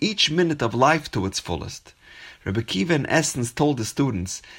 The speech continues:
since every day and every hour and minute is so valuable, had Sarah Imeinu squandered just a few hours here and a few days there, her descendant Esther wouldn't have ruled over a hundred and twenty-seven countries.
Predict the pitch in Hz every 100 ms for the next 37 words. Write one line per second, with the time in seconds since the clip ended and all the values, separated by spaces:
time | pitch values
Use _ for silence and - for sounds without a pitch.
0 | - - 175 185 - 147 139 123 120 127
1 | 104 90 135 135 - 131 135 120 101 107
2 | 131 107 87 90 139 123 120 120 113 82
3 | 90 95 - - - 95 - 175 185 151
4 | 120 135 147 117 - - 147 156 160 117
5 | 117 139 202 - 214 208 175 165 131 -
6 | 170 175 135 117 170 160 151 131 120 156
7 | 196 196 - - - 110 95 101 - 170
8 | 160 127 - 139 139 - 98 - - -
9 | 110 143 175 165 127 113 139 160 147 107
10 | 117 113 110 131 120 - 101 101 92 -
11 | 87 90 92 80 - - -